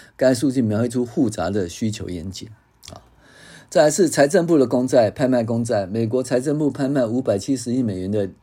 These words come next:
两年殖利率，哦，两年期美债，拍卖是四点三一四，高殖利率。那所以呢，两年期的美债殖利率两，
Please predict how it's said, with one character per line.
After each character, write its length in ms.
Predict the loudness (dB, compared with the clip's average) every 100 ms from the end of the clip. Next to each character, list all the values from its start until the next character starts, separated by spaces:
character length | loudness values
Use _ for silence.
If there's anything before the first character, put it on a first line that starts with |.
| -6
两 200 | -2 0
年 180 | -2 -4
殖 140 | -2
利 300 | 0 2 2
率， 100 | -2 -4
哦， 120 | -4
两 240 | 0 0 0
年 220 | -2 -2
期 260 | -2 -2
美 220 | -2 -4 -2
债， 320 | 0 0 -2 -20 -20 -6
拍 120 | 0
卖 160 | 0 0
是 140 | -2
四 240 | -2 -4
点 240 | -2 -6 -4
三 180 | -2 0
一 160 | 0
四， 280 | -2 -4 -8 -14 _ _ _
高 160 | 2 2
殖 160 | 2 -2
利 160 | -2
率。 240 | 0 -4 -6 _ _ _ _ _ _ _ _ _ _ _ -20 _ -20 -20 _ _ -2
那 640 | 4 6 6 4 2 0 2
所 200 | 4 4
以 80 |
呢， 200 | 4 2 2
两 180 | 0
年 160 | 0 -2
期 160 | -2 -4
的 80 |
美 180 | -2 -2
债 240 | 0 0 0
殖 200 | -4 0
利 260 | 2 2
率 80 | 0
两， 240 | -4 -6